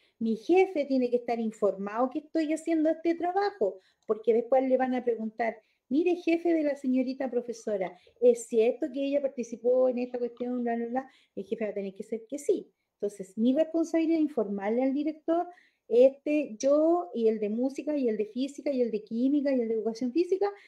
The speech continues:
estamos haciendo esta acción de trabajo colaborativo, ¿ya?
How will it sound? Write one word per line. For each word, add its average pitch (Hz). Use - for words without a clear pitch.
estamos 262
haciendo 254
esta 240
acción 220
de 233
trabajo 220
colaborativo, 208
¿ya? 254